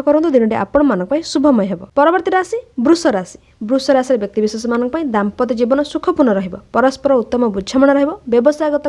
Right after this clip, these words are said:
କ୍ଷେତ୍ରକୁ ନେଇକି ଆଜି ଦୂରଯାତ୍ରା କରିପାରନ୍ତି। କିଛି ପରିବର୍ତ୍ତନ ଆସିପାରେ। ବ୍ୟବସାୟଗତ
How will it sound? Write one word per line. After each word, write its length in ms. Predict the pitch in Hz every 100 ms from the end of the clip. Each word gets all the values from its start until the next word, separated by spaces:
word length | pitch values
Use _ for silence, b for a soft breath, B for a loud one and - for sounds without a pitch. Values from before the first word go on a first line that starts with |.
| 285
କ୍ଷେତ୍ରକୁ 340 | - 254 269 262
ନେଇକି 180 | 254 294
ଆଜି 100 | 247 208
ଦୂରଯାତ୍ରା 400 | 202 190 - 190 208
କରିପାରନ୍ତି। 460 | 226 277 294 285 254 b b -
କିଛି 160 | 285 285
ପରିବର୍ତ୍ତନ 440 | 190 190 226 254 277 269
ଆସିପାରେ। 320 | 269 285 311 240 208
ବ୍ୟବସାୟଗତ 440 | 202 247 269 247